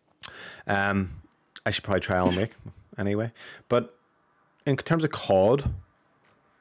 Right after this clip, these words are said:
um, a few guys have less, left here. I'm just looking at actually the, the news. So veteran Call of Duty designer David Vonderhaar's left Treyarch, and there's another guy who's left, um, and is with PlayStation.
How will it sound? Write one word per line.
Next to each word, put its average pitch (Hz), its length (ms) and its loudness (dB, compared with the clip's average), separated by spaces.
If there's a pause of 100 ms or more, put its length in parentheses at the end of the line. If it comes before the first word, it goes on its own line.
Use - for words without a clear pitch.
(320)
um, 107 260 0
a - 40 -8
few - 180 -2
guys 101 180 4
have 90 100 -2
less, 92 400 2 (120)
left 101 340 2
here. 143 100 2
I'm 131 60 0
just - 120 -6
looking 98 220 2
at 120 100 2
actually 120 320 2
the, 98 300 4
the 104 100 0
news. 113 280 2
So 104 260 6 (380)
veteran 123 220 2
Call 104 240 4
of 98 120 0
Duty 98 280 4
designer 98 440 2
David 95 360 2
Vonderhaar's 110 640 2
left 113 180 2
Treyarch, 131 360 4 (100)
and 101 160 0
there's 95 140 0
another 117 380 4
guy 165 220 4
who's 135 220 4
left, 143 320 2 (160)
um, 117 420 0
and 104 360 2 (100)
is 107 360 4 (560)
with 120 320 -2
PlayStation. 233 840 0